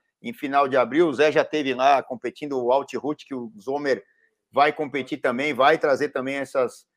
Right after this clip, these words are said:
essas informações pra gente mais ali no meio do ano.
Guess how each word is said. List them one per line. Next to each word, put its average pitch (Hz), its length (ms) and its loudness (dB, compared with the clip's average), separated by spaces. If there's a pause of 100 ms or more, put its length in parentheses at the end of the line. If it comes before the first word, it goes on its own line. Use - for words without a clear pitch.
(200)
essas 123 380 -2
informações 139 640 -4
pra 127 200 -2
gente 139 280 -8
mais 135 360 0
ali 131 180 0
no 131 80 -4
meio 131 240 -2
do 123 200 -2
ano. 156 300 4